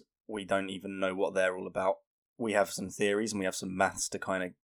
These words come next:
get an idea of what might be going on there, but we have no idea. And even just a little bit closer to home as well, just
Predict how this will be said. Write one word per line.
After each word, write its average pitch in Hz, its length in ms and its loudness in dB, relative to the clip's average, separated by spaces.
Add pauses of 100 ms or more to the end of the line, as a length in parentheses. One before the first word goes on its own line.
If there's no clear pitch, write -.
(120)
get 101 180 4
an 98 80 -2
idea 95 340 0
of 92 80 -4
what 85 140 -4
might 98 220 -4
be 95 80 -8
going 95 240 2
on 95 120 0
there, 87 100 -8
but - 120 -8
we 117 80 0
have 101 140 4
no 92 220 -6
idea. 90 340 -8 (540)
And 127 100 4
even 170 180 0
just 113 180 0
a 107 40 0
little 104 140 2
bit - 160 -2
closer 101 280 2
to 98 120 0
home 107 240 8
as 87 120 -6
well, 104 200 8
just - 260 -8